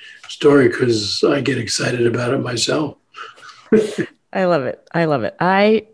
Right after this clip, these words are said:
Speaker 2: feel so blessed. Uh, you know how to reach me. If I can ever be of service to you, your family or company, you let me know. I appreciate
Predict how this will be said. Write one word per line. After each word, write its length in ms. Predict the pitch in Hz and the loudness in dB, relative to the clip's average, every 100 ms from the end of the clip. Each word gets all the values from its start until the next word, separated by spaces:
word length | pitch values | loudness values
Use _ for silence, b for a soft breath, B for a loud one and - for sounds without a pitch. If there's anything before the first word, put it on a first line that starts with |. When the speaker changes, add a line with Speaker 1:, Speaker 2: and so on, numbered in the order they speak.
| _ | _
Speaker 2:
feel 540 | - 175 175 165 110 - | -4 2 2 2 -4 -14
so 320 | - - 160 | -8 0 0
blessed. 640 | 143 135 139 147 - - - - | 2 0 0 -2 -10 -16 -10 -6
Uh, 320 | 139 139 139 | -2 -2 -2
you 240 | 143 156 | -2 -2
know 160 | 165 165 | 0 2
how 160 | 165 165 | 2 2
to 80 | |
reach 260 | 151 147 - | 0 -2 -2
me. 180 | 156 147 | -2 -2
If 120 | 147 | -2
I 140 | 147 | -2
can 180 | 143 156 - | -2 -4 -6
ever 220 | 147 156 | -4 -2
be 180 | 147 143 | -2 -2
of 120 | 139 | -2
service 440 | - 139 135 139 - | -4 -6 -4 -6 -8
to 120 | - | -8
you, 320 | 135 139 147 147 B B B B B | -4 -2 -2 -4 B B B B B
your 120 | 156 | -8
family 420 | - 135 139 143 | -2 0 0 0
or 60 | 143 | -2
company, 500 | - 139 143 147 147 | -2 -4 -2 -2 0
you 100 | 135 | 0
let 180 | 131 - | -2 -4
me 140 | 131 | -4
know. 440 | 127 127 135 170 - | -2 0 0 -2 -4
I 100 | 139 | -6
appreciate 840 | 135 - - 156 - 147 147 139 | -6 -6 -6 -6 -4 -2 0 -2